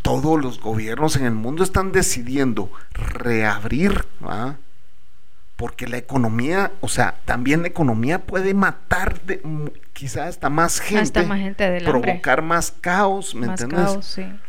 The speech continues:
Speaker 1: Eh, eh, el hambre
Speaker 2: Llegar
Speaker 1: puede
Speaker 2: a matarte por un plato de comida,
Speaker 1: Cabal,
Speaker 2: o
Speaker 1: aquí
Speaker 2: sea.
Speaker 1: ya se miraban asaltos en los supermercados y
Speaker 2: Sí,
Speaker 1: todo
Speaker 2: ya.
Speaker 1: de, de, de,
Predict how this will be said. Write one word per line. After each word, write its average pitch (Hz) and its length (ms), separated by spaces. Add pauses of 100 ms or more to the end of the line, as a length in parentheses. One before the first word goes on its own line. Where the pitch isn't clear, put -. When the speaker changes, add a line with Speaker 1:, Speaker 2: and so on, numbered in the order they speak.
(640)
Speaker 1:
Eh, 120 520
eh, 113 400 (100)
el 113 100
hambre - 260
Speaker 2:
Llegar 208 160
Speaker 1:
puede 220 80
Speaker 2:
a 226 40
matarte 220 480
por 202 160
un 208 100
plato 214 280
de 214 60
comida, 202 360
Speaker 1:
Cabal, 110 480
Speaker 2:
o - 20
Speaker 1:
aquí - 120
Speaker 2:
sea. 120 100
Speaker 1:
ya 120 60
se 160 100
miraban 117 440
asaltos 131 680
en 127 60
los 110 120
supermercados 98 760
y 104 40
Speaker 2:
Sí, - 80
Speaker 1:
todo 90 220
Speaker 2:
ya. 90 120
Speaker 1:
de, 98 200 (140)
de, 98 260 (220)
de, - 380